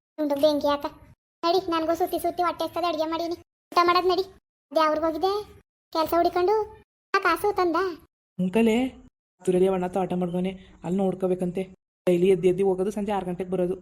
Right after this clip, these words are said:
Speaker 2: ಹಂಗೂ ಇಲ್ಲೇ ಇರ್ಬೋದು, ಬೇಕಾರೆ ಮನೇನೂ ಕೊಡ್ತೀವಿ ಅಂದ್ರು. ಇಲ್ಲ ಇಲ್ಲ ಬೇಡ, ನಾನು ಹಬ್ಬ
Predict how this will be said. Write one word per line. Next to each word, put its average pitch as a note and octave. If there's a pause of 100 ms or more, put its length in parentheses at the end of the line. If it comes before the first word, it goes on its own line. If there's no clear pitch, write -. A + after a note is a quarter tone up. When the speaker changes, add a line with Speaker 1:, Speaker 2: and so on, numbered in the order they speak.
(440)
Speaker 2:
ಹಂಗೂ F3
ಇಲ್ಲೇ F#3+
ಇರ್ಬೋದು, F#3+
ಬೇಕಾರೆ G3
ಮನೇನೂ F#3
ಕೊಡ್ತೀವಿ F#3
ಅಂದ್ರು. G3 (480)
ಇಲ್ಲ F3
ಇಲ್ಲ F3
ಬೇಡ, F3+
ನಾನು F#3+
ಹಬ್ಬ E3+